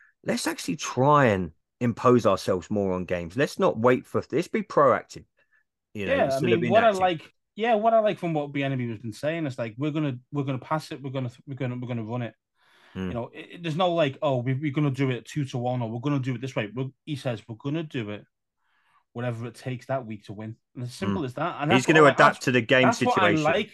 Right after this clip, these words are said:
Speaker 2: That's what I like more than saying, "No, no, my scheme's gonna be this. It's gonna
Speaker 1: Yeah.
Speaker 2: be that. You're gonna fit the round peg in a square hole." Yeah, all that. Yeah.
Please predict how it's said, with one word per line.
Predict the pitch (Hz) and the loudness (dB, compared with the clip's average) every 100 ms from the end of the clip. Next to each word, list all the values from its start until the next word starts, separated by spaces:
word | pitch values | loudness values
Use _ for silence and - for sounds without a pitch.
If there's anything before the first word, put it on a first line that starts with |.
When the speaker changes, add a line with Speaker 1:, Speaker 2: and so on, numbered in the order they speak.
| _ | _
Speaker 2:
That's | 185 196 214 | -4 -2 0
what | 220 | 2
I | 190 | 2
like | 143 131 185 175 _ _ - - - | 2 0 -2 -4 _ _ -20 -14 -2
more | 175 160 | 2 2
than | 143 | 0
saying, | 165 135 | -2 0
"No, | 175 | 2
no, | 180 | 4
my | 156 165 | 2 0
scheme's | - 196 180 | 0 0 2
gonna | 139 175 160 | 2 2 2
be | 156 | 0
this. | 135 165 160 - - - | 2 2 2 -2 -12 -8
It's | 147 | -6
gonna | - 185 170 | 0 2 2
Speaker 1:
Yeah. | |
Speaker 2:
be | 170 | 2
that. | 151 175 160 160 147 - 160 | 2 2 4 2 -2 -8 -2
You're | |
gonna | 160 | 0
fit | 160 185 175 | 2 -2 0
the | 160 | 0
round | 165 165 156 | 0 0 0
peg | 170 147 | -2 -2
in | |
a | 147 | -4
square | - 175 170 151 | -2 2 2 4
hole." | 170 165 160 | 4 4 4
Yeah, | 165 | 4
all | 180 170 | 4 4
that. | 165 | 2
Yeah. | 175 | 2